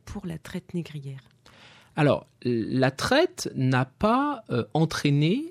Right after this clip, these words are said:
Speaker 2: la mise en place d'un navire, euh, je dirais, spécifique. Le navire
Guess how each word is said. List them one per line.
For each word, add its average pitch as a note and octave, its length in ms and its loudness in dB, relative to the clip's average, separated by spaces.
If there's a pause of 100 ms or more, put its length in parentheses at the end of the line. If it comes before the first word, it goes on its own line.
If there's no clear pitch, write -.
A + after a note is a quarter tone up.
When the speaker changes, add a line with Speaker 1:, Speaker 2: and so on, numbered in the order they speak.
(100)
Speaker 2:
la B2+ 240 2
mise F3 220 4
en B2+ 100 2
place G3 520 -4
d'un C3 200 2
navire, D#3 520 2
euh, B2 120 2
je B2 120 0
dirais, B2 360 0
spécifique. - 760 -6 (480)
Le B2 140 4
navire F#3+ 560 4